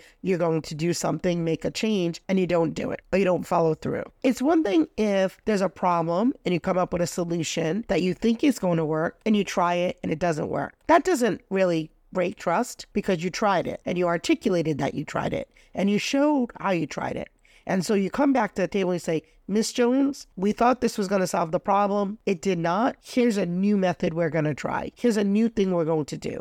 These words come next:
Here is our course of action," right? So the trust is a, is a factor. And once that's broken, that can create a nightmare parent who's gonna micromanage you and your staff because they don't believe that you're gonna take care of it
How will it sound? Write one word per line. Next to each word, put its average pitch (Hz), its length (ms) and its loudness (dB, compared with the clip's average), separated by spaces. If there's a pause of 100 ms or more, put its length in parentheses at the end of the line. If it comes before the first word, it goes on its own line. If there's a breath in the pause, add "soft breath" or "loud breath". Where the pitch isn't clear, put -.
(140)
Here 254 240 2
is 233 80 2
our 202 140 0
course 190 320 -2
of 175 100 -2
action," - 380 -8 (120)
right? 196 300 0
So 202 560 2
the 214 100 0
trust 269 440 2
is 190 120 0
a, - 120 -2 (100)
is 185 80 -2
a 185 60 -2
factor. 247 580 0 (220 soft breath)
And 190 180 0
once 196 180 0
that's 180 220 -2
broken, 269 640 2 (160)
that 180 280 0
can 190 160 -2
create 170 420 -2
a 170 80 -2
nightmare 165 380 0
parent 160 420 -2 (180 loud breath)
who's 202 180 -4
gonna 185 200 0
micromanage 175 760 -2
you 285 260 2 (100)
and 175 160 0
your 165 100 0
staff 156 520 -2
because 165 720 0 (120)
they 180 120 0
don't 180 180 2
believe 180 540 0
that 165 140 0
you're 170 120 2
gonna 160 180 2
take 151 200 -2
care 165 200 0
of 147 80 0
it 151 200 -4